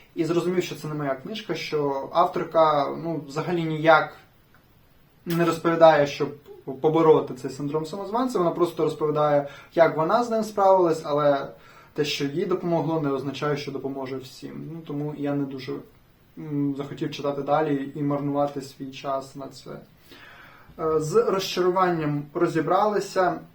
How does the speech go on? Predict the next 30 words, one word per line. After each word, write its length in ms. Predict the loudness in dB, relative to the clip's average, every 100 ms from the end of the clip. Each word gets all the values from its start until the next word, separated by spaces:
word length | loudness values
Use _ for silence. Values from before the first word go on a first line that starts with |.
| _ _ -6
Новий 600 | -2 0 0 0 0 2
улюблений 600 | 2 2 0 -2 -4 -4
автор. 500 | 0 2 2 -2 -10 -10 -18 _ _ _ -20 -20 _ -10
Ви 100 | -4
знаєте, 340 | 0 0 0
це 160 | -2 0
важко 500 | 6 8 8 2 -8
сказати 480 | -6 0 2 0 -2
прям 300 | -2 -2 4
«новий 480 | 4 10 8 8
улюблений 540 | 4 0 0 0 -2 0
автор», 400 | -2 -2 -2 -4
тому 160 | -4 -6
що 200 | -4 0
я 180 | 0
дуже 220 | 2 0 0
багато 600 | 0 -2 -2 -4 -4 -8 -14 -20 _ -20 _ _
познайомився 680 | -8 -4 -2 -2 -4 -4 -4
з 80 | -6
творчістю 560 | 0 0 0 -4 -8 -4
деяких 420 | -2 0 -2 -8
авторів, 460 | -8 -4 -2 -4 -6 -18 -16 -10
які... 220 | -6 -4
але 180 | 0 2
я 80 | 2
прочитав 340 | 0 -2 -2
лише 200 | -2 -8
тільки 240 | -8 -4 -2
одну 160 | -2
книжку. 520 | -4 -6 -6 -8 -14